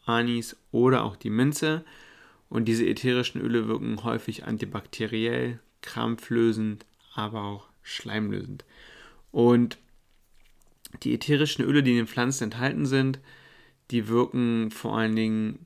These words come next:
bei Verdauungsbeschwerden oder bei Blähungen. Ganz klar ist hier der Fenchel und der Anis zu nennen. Ich glaub, jeder von uns kennt das, äh, diesen Fenchel-Anis-Kümmeltee. Das ist ja eigentlich genau das, was man bei, äh,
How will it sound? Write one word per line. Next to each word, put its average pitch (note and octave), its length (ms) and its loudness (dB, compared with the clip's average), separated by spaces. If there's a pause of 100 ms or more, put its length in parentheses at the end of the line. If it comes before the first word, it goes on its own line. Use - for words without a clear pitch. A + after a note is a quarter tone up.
bei G#2+ 360 -2
Verdauungsbeschwerden C#3+ 1300 -2 (800)
oder A#2 300 4
bei G#2+ 180 0
Blähungen. G#2 680 2
Ganz G#2+ 340 -6
klar G#2+ 360 -2
ist G#2 140 -12
hier G#2+ 140 -4
der G#2 140 -4
Fenchel B2 420 2
und A2 120 -2
der - 100 -8
Anis B2 380 2
zu B2 100 0
nennen. A#2 340 0 (520)
Ich - 120 -20
glaub, A#2 240 2
jeder A#2 200 6
von A2+ 180 -2
uns A2+ 200 0
kennt A#2 260 0
das, A2 340 -2
äh, A2+ 220 -4
diesen G#2 240 -4
Fenchel-Anis-Kümmeltee. C3+ 1500 0 (340)
Das G#2+ 160 -8
ist - 40 -4
ja A2+ 80 0
eigentlich G#2+ 280 -4
genau G#2+ 260 0
das, G#2+ 420 -4 (680)
was A2+ 220 -6
man A2+ 200 0
bei, G#2 280 -2
äh, A2 260 -8